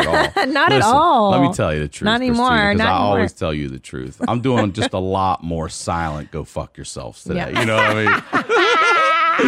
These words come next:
Speaker 1: mean?
Speaker 2: <laughs>
Speaker 1: Just keeping them inside, smiling at people. Like, "Go fuck yourself."
Speaker 2: Yeah.
Speaker 1: Doing it that way instead of actually barking it out.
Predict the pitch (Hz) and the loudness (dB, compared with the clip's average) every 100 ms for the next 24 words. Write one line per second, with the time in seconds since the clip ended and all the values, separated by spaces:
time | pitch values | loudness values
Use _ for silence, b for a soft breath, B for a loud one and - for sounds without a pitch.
0 | 294 339 359 - - 185 147 196 151 147 | 4 4 2 -2 0 0 2 0 2 2
1 | 139 139 156 190 110 104 104 104 - 214 | 4 2 0 0 2 2 0 -4 -6 -2
2 | 208 98 95 90 - 101 85 87 92 190 | 0 0 -2 -2 -4 -6 -4 -6 -8 -10
3 | - 240 208 175 110 85 76 71 - 214 | -8 -6 -4 -2 -4 -8 -10 -12 -4 0
4 | 208 - B B _ - 117 104 92 104 | 2 0 B B _ -2 0 0 0 0
5 | 73 82 85 85 - 82 85 87 - 82 | 0 0 -2 -2 -4 -2 -4 -6 -6 -6
6 | 78 82 82 78 69 69 67 | -2 -4 -4 -8 -10 -10 -12